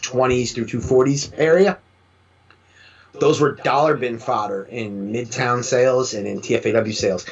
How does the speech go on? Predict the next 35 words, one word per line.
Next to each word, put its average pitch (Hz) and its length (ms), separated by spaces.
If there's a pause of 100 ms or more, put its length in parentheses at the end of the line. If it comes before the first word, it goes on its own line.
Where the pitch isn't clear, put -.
(140)
Go 147 180
look 143 200
those 123 200
up 110 100
right 101 160
now. 85 180 (360)
Go 123 160
look 139 240
and 120 100
see 123 180
what 117 140
those 113 180
are 107 80
going 92 140
for. 85 160
Ten, 95 220
fifteen 90 360
dollars 73 380
each. - 280 (520)
So, 120 420 (260)
G 151 220
I 143 100
Joe 143 200
collectors, 131 420
they 123 100
love 113 200
their 110 100
action 98 320
figures. 95 420
They 113 240
love 110 300
their 104 120
connecting 95 480
sets. - 520 (120)
Um, 80 380